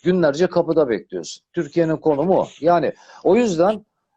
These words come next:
e, şu gerçeği kabul edelim. Türkiye Batı'da istenmiyor. Tü-, yani orada bir Hristiyan birliği var. Artık bu gerçeği görelim. Hristiyan birliği tarafından Türkiye istenmiyor.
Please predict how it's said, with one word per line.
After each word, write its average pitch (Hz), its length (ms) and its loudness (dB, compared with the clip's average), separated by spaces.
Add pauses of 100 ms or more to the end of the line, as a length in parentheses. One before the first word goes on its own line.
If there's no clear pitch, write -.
(160)
e, 131 440 2
şu 220 160 -2
gerçeği 196 480 2
kabul 185 280 2
edelim. 123 440 0
Türkiye 175 600 -2
Batı'da 185 360 2
istenmiyor. 131 840 -4 (160)
Tü-, 135 120 -14 (160)
yani 131 320 -2 (920)
orada 170 460 2
bir 190 120 0
Hristiyan 170 720 0
birliği 160 400 2
var. 117 120 4
Artık 170 360 -2
bu 185 80 -2
gerçeği 147 500 0
görelim. 127 440 0 (440)
Hristiyan 190 640 0
birliği 190 360 2
tarafından 156 580 0 (560)
Türkiye 220 540 0
istenmiyor. 160 760 0